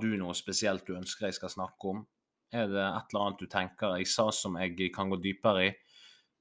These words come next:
Ønsker du å korrigere meg på et eller annet? Så send meg gjerne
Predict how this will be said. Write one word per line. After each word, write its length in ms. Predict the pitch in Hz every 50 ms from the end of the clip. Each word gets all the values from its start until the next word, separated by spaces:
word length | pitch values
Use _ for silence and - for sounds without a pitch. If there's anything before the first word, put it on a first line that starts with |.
| _ - -
Ønsker 240 | 90 - - 95 87
du 60 | 80
å 40 | -
korrigere 520 | - 104 95 101 98 117 131 123 107 101 101
meg 140 | 98 98 -
på 80 | 104
et 140 | 101 - - 107
eller 140 | 98 101 101
annet? 300 | 123 - _ _ - _ _
Så 200 | - - - 196
send 360 | - - - 247 247 214 180 147
meg 180 | 127 120 107 117
gjerne 320 | 117 117 127 151 170